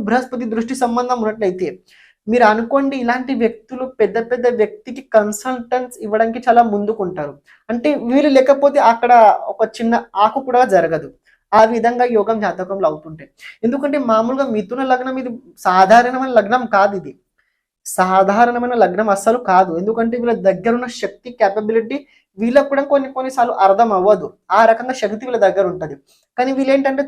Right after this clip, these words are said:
తొందరపాటు చాలా అవుతూ ఉంటది. సరైన నిర్ణయం, సరైన వ్యక్తి మార్గదర్శనం లేకపోవడం వల్ల లైఫ్ లోపల కొన్ని నెగటివ్ ఎక్కువ వీళ్ళు చూస్తూ ఉంటారు. సరైన మార్గదర్శనం కనుక దక్కినట్లయితే ఈ మిథున లగ్నం వారికి వీళ్ళ లైఫ్ అనుకున్న కన్నా ఎక్కువ పై స్థాయికే ఉండి తీరుద్ది.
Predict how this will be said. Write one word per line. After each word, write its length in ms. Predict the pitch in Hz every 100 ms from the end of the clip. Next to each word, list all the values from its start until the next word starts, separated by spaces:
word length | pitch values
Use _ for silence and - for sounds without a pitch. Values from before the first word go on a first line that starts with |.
| 262
తొందరపాటు 440 | 254 262 269 262 247
చాలా 200 | 220 226
అవుతూ 260 | 196 185 196
ఉంటది. 240 | 175 143 143 _ _ _ -
సరైన 400 | 220 214 240 262
నిర్ణయం, 340 | 247 233 233 240
సరైన 340 | 240 214 240 240
వ్యక్తి 200 | 220 240 208
మార్గదర్శనం 540 | 196 214 220 220 233 226
లేకపోవడం 440 | 214 202 208 202 185
వల్ల 140 | 170 277 - _ - 220
లైఫ్ 200 | 262 262
లోపల 260 | 277 277 269 269
కొన్ని 240 | 269 262 269 233 240
నెగటివ్ 340 | 240 254 254 269
ఎక్కువ 180 | 226 254
వీళ్ళు 160 | 254 233
చూస్తూ 260 | 208 202 180
ఉంటారు. 300 | 156 160 143 151 _ _ _ -
సరైన 320 | 214 220 254 262
మార్గదర్శనం 540 | 262 262 254 247 254 247
కనుక 180 | 247 233
దక్కినట్లయితే 560 | 214 208 240 240 196 220 226
ఈ 20 |
మిథున 260 | 196 196 220 226
లగ్నం 260 | 185 196 190
వారికి 300 | 170 160 - 285 _ - _
వీళ్ళ 160 | 214 226 202
లైఫ్ 240 | 220 233 - -
అనుకున్న 360 | 208 208 269 262 254
కన్నా 240 | 262 262 269 - 214
ఎక్కువ 280 | - 269 262 -
పై 100 | 220
స్థాయికే 440 | 233 226 214 202 262 269 -
ఉండి 180 | 185 180
తీరుద్ది. 380 | 165 147 143 143